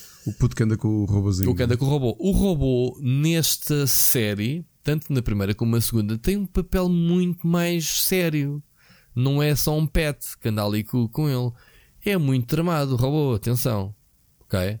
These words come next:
Speaker 2: O robô é muito mais complexo, eh, e é isso que eu gosto bastante. O robô tem uma profundidade, ehm,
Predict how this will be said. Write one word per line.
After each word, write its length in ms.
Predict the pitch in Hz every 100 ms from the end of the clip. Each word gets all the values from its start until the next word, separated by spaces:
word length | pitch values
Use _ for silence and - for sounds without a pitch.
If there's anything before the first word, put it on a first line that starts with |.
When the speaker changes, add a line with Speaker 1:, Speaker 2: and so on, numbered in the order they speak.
| _ _
Speaker 2:
O 60 | 107
robô 240 | 117 120
é 40 |
muito 300 | 127 160 175
mais 140 | 170 156
complexo, 680 | 139 120 110 110 - - - -
eh, 440 | 113 123 120 113
e 140 | 87 131
é 20 |
isso 180 | 151 -
que 60 |
eu 80 | 147
gosto 280 | 127 127 -
bastante. 680 | 123 - 113 101 110 135 151 _ _ _ - - - _ _ _ _ _ _ -
O 80 | 117
robô 240 | 131 143
tem 160 | - 160
uma 80 |
profundidade, 1040 | 151 - 160 147 135 123 113 110 117 135 135
ehm, 840 | - 135 131 131 131 127 127 127